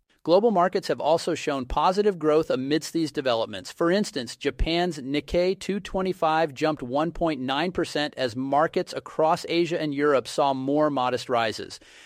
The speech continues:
This indicates a worldwide optimistic response amidst expectations of cooling inflation and potential easing of interest rates by central banks, including the Fed.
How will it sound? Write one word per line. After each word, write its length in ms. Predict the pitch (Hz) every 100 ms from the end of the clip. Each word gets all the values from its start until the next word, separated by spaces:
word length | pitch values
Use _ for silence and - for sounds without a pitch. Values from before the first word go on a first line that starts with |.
| -
This 220 | - 170 180
indicates 420 | 170 165 160 156
a 80 | 127
worldwide 800 | 110 147 185 190 160 160 165 -
optimistic 680 | 139 165 180 160 156 165 -
response 480 | 151 - 143 147 -
amidst 420 | 139 147 143 -
expectations 920 | 147 - - 180 - 147 151 - 151
of 160 | 131 -
cooling 440 | - 185 202 202
inflation 600 | 196 190 160 156 - 156
and 180 | 127 120
potential 560 | 127 123 165 175 185 165
easing 340 | 151 160 170
of 100 | 147
interest 400 | 131 143 147 -
rates 300 | 123 120 127
by 180 | - 117
central 380 | 110 151 139 147
banks, 320 | 123 127 131
including 400 | 135 - 123 113
the 80 | 107
Fed. 460 | - 127 104 98